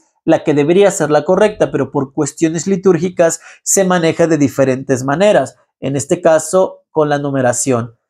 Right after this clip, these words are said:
desde el Salmo número diez, que viene con entre paréntesis, con un número anterior, ¿ok?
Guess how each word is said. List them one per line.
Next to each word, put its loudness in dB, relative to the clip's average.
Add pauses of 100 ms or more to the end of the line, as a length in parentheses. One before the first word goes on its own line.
(220)
desde 2
el 0 (2000)
Salmo 0
número 0
diez, -2 (280)
que 0
viene -2
con 0
entre 0
paréntesis, 0
con -2
un -4
número 0
anterior, -2
¿ok? -2